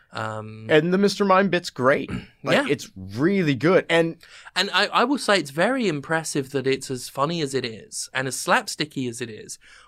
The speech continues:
Speaker 1: when it's one human actor and two C G I characters.
Speaker 2: Yes.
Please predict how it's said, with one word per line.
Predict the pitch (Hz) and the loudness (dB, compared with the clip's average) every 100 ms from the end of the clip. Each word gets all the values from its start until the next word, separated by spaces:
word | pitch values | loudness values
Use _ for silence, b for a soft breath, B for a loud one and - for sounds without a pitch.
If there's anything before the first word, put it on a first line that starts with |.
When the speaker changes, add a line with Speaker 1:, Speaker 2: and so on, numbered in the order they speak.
| b | b
Speaker 1:
when | 151 147 | 2 4
it's | 147 - - | 2 -2 -8
one | 135 135 151 160 170 | -10 -4 2 2 0
human | 156 165 151 139 | -4 -4 -2 -2
actor | 131 123 - 120 113 | -4 -8 -4 -4 -4
and | 117 | -10
two | 113 127 | -10 -10
C | 120 127 | -10 -10
G | 120 117 | -10 -10
I | 110 | -10
characters. | - 117 107 - 127 | -10 -10 -10 -12 0
Speaker 2:
Yes. | 117 104 - - | 0 0 -4 -12